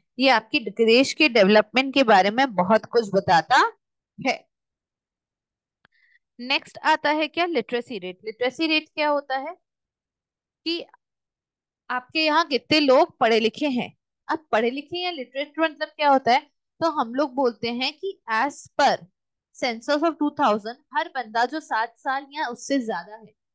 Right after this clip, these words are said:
और वो किसी भी र-, र-, क्या कर सकता है, language में read कर सकता है या write कर सकता है with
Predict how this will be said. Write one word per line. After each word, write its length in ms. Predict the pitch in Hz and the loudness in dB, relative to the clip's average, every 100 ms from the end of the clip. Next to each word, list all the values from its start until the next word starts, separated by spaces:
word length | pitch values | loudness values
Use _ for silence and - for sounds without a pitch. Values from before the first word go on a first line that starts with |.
| _ _ - | _ _ 0
और 180 | 262 269 | 4 4
वो 120 | 330 | 2
किसी 420 | - 285 - 311 | 2 -4 0 0
भी 180 | 262 370 | 4 4
र-, 180 | 339 262 - _ | 6 2 -2 _
र-, 140 | 226 240 | -2 -2
क्या 360 | - _ 277 | -2 _ -20
कर 180 | 269 269 | -6 -4
सकता 360 | 269 269 - 247 | -2 -4 -4 -12
है, 160 | 262 | -8
language 520 | 302 247 226 226 262 254 | -6 -2 -2 -2 -6 -2
में 200 | 320 277 | 0 0
read 280 | 226 277 - | 0 -2 0
कर 180 | 311 | 0
सकता 380 | 285 269 262 269 | 2 0 0 2
है 220 | 262 277 | 2 2
या 240 | 294 294 294 | 0 0 0
write 340 | 214 202 269 | 2 -2 -2
कर 200 | - 262 | -8 -10
सकता 400 | 254 247 - 254 294 | -8 -12 -10 -12 -8
है 160 | 320 | -6
with 200 | 320 330 | -2 -4